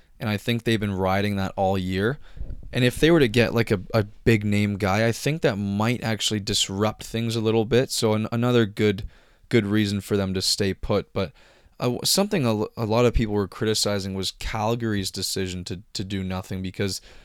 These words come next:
I mean, these guys aren't necessarily in a, any sort of retool or rebuild. They're just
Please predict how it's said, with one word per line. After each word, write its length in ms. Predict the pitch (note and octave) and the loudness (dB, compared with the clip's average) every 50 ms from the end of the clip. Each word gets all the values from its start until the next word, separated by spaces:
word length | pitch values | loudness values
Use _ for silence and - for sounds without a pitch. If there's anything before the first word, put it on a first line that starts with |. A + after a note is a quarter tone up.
| - - - | -20 -12 -6
I 60 | - | -2
mean, 180 | B2 B2 B2 | 0 0 2
these 200 | A#2+ C#3+ D#3 D3 | 2 2 2 2
guys 260 | - D3+ C#3 B2+ A#2 A2 | 4 6 6 6 6 4
aren't 220 | A2+ A2 A2+ - | 2 0 0 0
necessarily 880 | G#2+ G#2+ - G#2 G2+ - - - G2+ G2+ G2+ G2+ G2+ G2+ G2 F#2+ F#2+ - - - - _ _ _ _ _ | -2 -2 -2 0 -2 -2 0 0 0 2 2 2 2 2 2 0 -2 -4 -10 -20 -20 _ _ _ _ _
in 180 | - A2+ A#2 G#2 | -2 0 0 2
a, 340 | G2+ F#2+ F#2 F2+ F2+ F2 - - - - - | 2 0 0 -2 -4 -6 -8 -12 -16 -10 -4
any 220 | A#2+ A#2+ A#2+ A#2 | 0 0 2 2
sort 320 | G#2+ - - - G#2 G2+ G2 | 0 0 2 2 2 2 2
of 280 | F#2+ F2 F#2+ - - - | 0 -2 -4 -8 -12 -8
retool 680 | G2 G2 G#2 G#2+ G#2+ G#2 - - - A2+ G#2+ G#2+ G#2+ G2+ | -4 0 0 0 0 0 -2 -4 -4 -2 0 0 2 2
or 140 | G2+ G2 F#2 | 2 2 0
rebuild. 540 | F2+ F#2+ G#2 A2+ A#2+ A2+ A2+ G2+ F#2+ F#2 F2+ | 0 0 0 0 0 0 0 0 0 0 0
They're 140 | G2 G2 | 0 -2
just 360 | G2 G2+ G2+ F#2+ - - - | 0 0 0 -2 -2 -4 -8